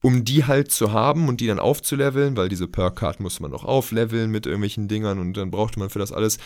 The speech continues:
nochmal irgendwie fünfzig Stunden oder sowas, um einen Helden dann halt auszumaxen. Und,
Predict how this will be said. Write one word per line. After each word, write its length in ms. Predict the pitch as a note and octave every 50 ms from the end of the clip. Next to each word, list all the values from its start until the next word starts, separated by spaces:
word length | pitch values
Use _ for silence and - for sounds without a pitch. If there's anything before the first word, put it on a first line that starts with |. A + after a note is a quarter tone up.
| - - _
nochmal 640 | - A2+ A2 A2 A2+ A2 - - G2+ F#2+ F#2+ G2
irgendwie 380 | D2 D#2+ F#2+ G2+ G2+ G2 G2 F#2
fünfzig 500 | - - A2 G#2 - - - F2+ F2 -
Stunden 300 | - - G#2 G2 F#2+ G2
oder 180 | F2 F2 F2
sowas, 240 | E2 F2 F2+ F#2+ -
um 100 | G2 G2 -
einen 340 | - F#2 G2 G2 G2 F#2+ F#2+
Helden 340 | F#2+ F#2 F#2 F#2 F2+ F2 F2+
dann 100 | F2 E2
halt 120 | F2 D2+
auszumaxen. 840 | - C#2+ E2 - - - - F2 D#2+ D#2 D#2 - - - F2+ D#2 - - - - - - - - - _ _
Und, 340 | - A2 G2+ G2 F#2+ F#2 -